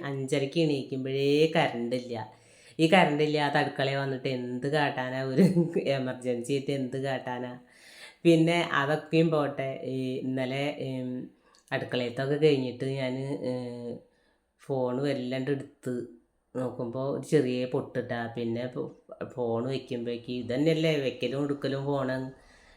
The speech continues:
ഈ അത് എല്ലാവർക്കും അറിയാലോ, നമ്മളെ വീട്ടമ്മമാർക്കൊക്കെ. പിന്നെ അതിൻ്റെ ഒരു ആ നമ്മൾ ഫോൺ ഇങ്ങനെ പിടിപ്പിക്കണ, ഏ, പൊ-, പൊക്കിയിട്ട് ഇങ്ങനെ വെക്കണ അതിൻ്റെ ആ ഒരു ചെറിയൊരു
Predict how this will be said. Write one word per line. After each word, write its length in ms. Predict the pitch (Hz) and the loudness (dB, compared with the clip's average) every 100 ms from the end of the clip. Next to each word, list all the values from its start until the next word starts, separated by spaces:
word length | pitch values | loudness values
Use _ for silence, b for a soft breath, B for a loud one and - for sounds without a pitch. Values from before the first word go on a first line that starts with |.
| b 120 | b -4
ഈ 360 | 123 123 120 - - _ _ _ - | -2 -2 -4 -6 -14 _ _ _ -4
അത് 120 | 131 | -2
എല്ലാവർക്കും 500 | 135 131 123 120 131 | 0 0 0 -2 0
അറിയാലോ, 300 | 139 127 123 | 2 2 0
നമ്മളെ 200 | 127 123 | 0 0
വീട്ടമ്മമാർക്കൊക്കെ. 1200 | 135 135 135 123 127 120 123 120 139 123 127 117 B B B - | 2 2 2 -2 -2 -2 -4 -4 -6 -4 -4 -6 B B B -10
പിന്നെ 440 | 117 113 113 110 B B B B B 120 | -6 -4 -4 -6 B B B B B -6
അതിൻ്റെ 520 | 117 117 117 120 120 | -4 -4 -6 -6 -4
ഒരു 120 | 123 | -2
ആ 280 | 123 123 127 127 123 | 0 2 0 -4 -8
നമ്മൾ 260 | 123 120 - | -6 -6 0
ഫോൺ 360 | 131 120 120 127 127 117 - | 0 0 0 -2 -2 -6 -6
ഇങ്ങനെ 320 | 131 127 127 | -4 -2 -4
പിടിപ്പിക്കണ, 600 | - 127 117 117 120 123 | -6 -8 -6 -4 -4 -4
ഏ, 500 | 123 127 127 123 92 | -4 -4 -4 -4 -4
പൊ-, 380 | 117 131 120 - - | -4 -4 -4 -8 -8
പൊക്കിയിട്ട് 380 | 123 131 127 | -4 -4 -4
ഇങ്ങനെ 160 | 135 135 | -4 -4
വെക്കണ 360 | 135 - 127 131 | -4 -6 -6 -4
അതിൻ്റെ 300 | 123 120 127 | -4 -2 -2
ആ 80 | |
ഒരു 120 | 127 127 | -2 -4
ചെറിയൊരു 520 | 135 127 120 123 | -4 -4 -4 -6